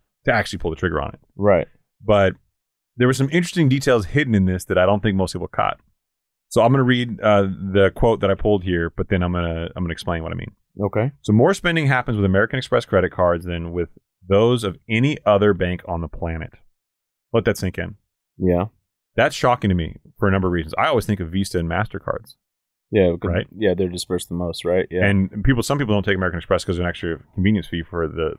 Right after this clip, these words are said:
Speaker 1: the seller, the retailer,
Speaker 2: Mm-hmm.
Speaker 1: to, to, to use the card. So
Speaker 2: Wow.
Speaker 1: some people don't take 'em. So for, for American Express to have more spending than any of the, any other banks on the planet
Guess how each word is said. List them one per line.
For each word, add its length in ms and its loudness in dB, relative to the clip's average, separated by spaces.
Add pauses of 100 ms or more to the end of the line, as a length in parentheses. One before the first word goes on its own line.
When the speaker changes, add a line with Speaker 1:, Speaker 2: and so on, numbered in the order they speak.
Speaker 1:
the 180 -6
seller, 380 0
the 80 -10
retailer, 420 -2
Speaker 2:
Mm-hmm. 320 -4 (320)
Speaker 1:
to, 320 2
to, 120 0 (360)
to 80 -4 (180)
use 180 -2
the 60 -10
card. 340 0
So 320 2
Speaker 2:
Wow. 220 4
Speaker 1:
some 120 0
people 120 4
don't 120 0
take 180 -2
'em. 180 -8
So 180 2
for, 200 -2 (180)
for 360 4 (400)
American 260 2
Express 280 0
to 60 2
have 160 4
more 260 2
spending 340 0
than 80 -2
any 140 2
of 60 0
the, 160 2
any 200 2
other 220 4
banks 440 -4
on 80 -6
the 60 -6
planet 360 -2